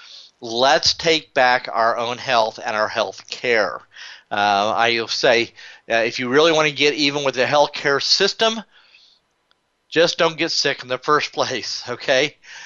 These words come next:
Uh, that's my whole premise. So you can get, you can prevent yourself from getting sick.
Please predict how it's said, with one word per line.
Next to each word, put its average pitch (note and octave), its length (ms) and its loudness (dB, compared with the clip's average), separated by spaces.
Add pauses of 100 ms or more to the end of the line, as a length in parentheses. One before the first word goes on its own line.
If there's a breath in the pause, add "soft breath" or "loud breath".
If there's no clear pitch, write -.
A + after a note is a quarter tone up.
(180 loud breath)
Uh, A2+ 440 2
that's C3 320 2
my D3 140 2
whole C#3+ 180 0
premise. A2+ 380 -2
So A#2+ 100 -8
you B2 240 -6
can F3 220 -12
get, D#3 300 0
you C#3+ 120 -10
can D#3+ 160 -8
prevent C3+ 580 -2
yourself D3+ 540 0
from C#3 100 -12
getting B2+ 240 -4
sick. - 460 0